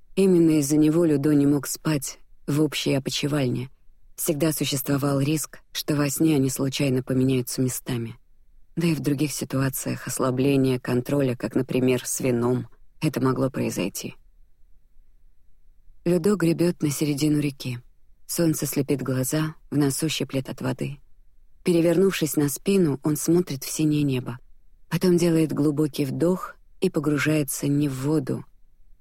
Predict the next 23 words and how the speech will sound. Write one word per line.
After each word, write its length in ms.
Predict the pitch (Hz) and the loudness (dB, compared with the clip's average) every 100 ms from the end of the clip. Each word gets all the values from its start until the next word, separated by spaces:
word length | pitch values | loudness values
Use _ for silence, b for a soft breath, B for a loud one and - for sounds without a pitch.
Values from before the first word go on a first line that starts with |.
| - - - | -20 -20 -20
в 120 | - | -10
перерождение. 960 | 143 135 135 139 139 - 131 117 120 127 - - - - _ - - | -6 -4 -2 -2 -4 -4 -6 -6 -10 -14 -20 -20 -20 -20 _ -20 -6
Краем 360 | 165 170 160 | 2 4 4
ускользающего 760 | 147 - 156 143 151 151 139 139 | 2 0 -2 0 2 2 0 -2
сознания 600 | 131 139 139 156 147 139 | 0 2 2 4 4 4
он 100 | 139 | 4
еще 220 | 139 - | 2 2
успевает 520 | 135 - 143 143 143 131 | 0 0 0 2 2 0
почувствовать 720 | 135 135 160 139 143 135 - | -4 -2 -2 -2 0 -2 -2
панику 560 | - 147 143 135 - - | -2 2 2 2 -2 -2
Артура. 640 | 143 135 - 139 123 113 - - - - - - | -2 -4 -4 -4 -4 -6 -12 -20 -20 -20 -20 -8
Тот 400 | 165 156 - - - - | -4 -4 -6 -16 -20 -4
не 140 | 165 160 | 2 4
умеет 360 | 151 147 139 | 4 2 0
плавать. 460 | - 143 123 - - - - - - _ _ | -4 -4 -4 -8 -16 -20 -20 -20 -20 _ _
Да, 460 | 165 214 226 196 151 - - - - - - _ | 0 2 4 2 0 -8 -20 -20 -20 -20 -20 _
и 80 | 220 | 2
он 160 | 226 226 | 4 6
ни 120 | 240 | 4
в 40 | |
чем 260 | 220 262 240 | 4 2 4
не 80 | 240 | 4
виноват. 540 | 226 233 214 180 - | 4 4 4 0 -4